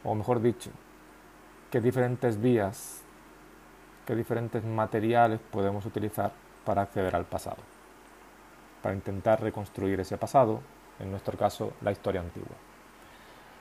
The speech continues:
En la historia antigua, y sobre todo en lo que se le llama la prehistoria, ya lo discutiremos más adelante, en el sentido, prehistoria en el sentido de antes de que aparezca la escritura,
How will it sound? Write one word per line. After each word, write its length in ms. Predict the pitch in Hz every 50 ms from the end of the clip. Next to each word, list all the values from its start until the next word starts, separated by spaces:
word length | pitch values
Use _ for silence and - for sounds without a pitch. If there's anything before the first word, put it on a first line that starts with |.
| - - - - - - - - - -
En 100 | - 123
la 80 | 110 107
historia 240 | 107 - 131 123 127
antigua, 440 | 135 131 135 160 151 135 110 98 -
y 60 | - 117
sobre 240 | - 117 107 107
todo 320 | - 117 120 131 127 123 - -
en 140 | - 123 113
lo 100 | 101 98
que 80 | 107 95
se 100 | 107 101
le 60 | 101
llama 220 | 104 110 113 110
la 120 | 104 95 -
prehistoria, 680 | - 98 101 - - - 160 180 170 131 135 160 208 - - - - - - - - - - - - - - - - - - - - - - - - - - - - - - - - - - - - - - - - 120 110
ya 100 | 95 95
lo 100 | 98 98
discutiremos 420 | 98 95 - 104 98 98 98 101 98
más 140 | 101 98 110
adelante, 460 | 107 104 123 147 165 156 - 110 101 - - - - 110
en 80 | 104
el 60 | 104
sentido, 420 | 98 - 101 92 - 104 101 104 101
prehistoria 400 | - - 110 - - 123 120 120
en 60 | 120
el 60 | 117
sentido 400 | 117 120 110 - 123 117 117 113
de 200 | 110 107 101 - - - -
antes 440 | 131 127 131 131 131 117 123 117 -
de 100 | 117 101
que 60 | 104
aparezca 360 | 95 - 95 101 98 - -
la 80 | 98 113
escritura, 560 | 117 - 131 131 120 180 185 156 143 190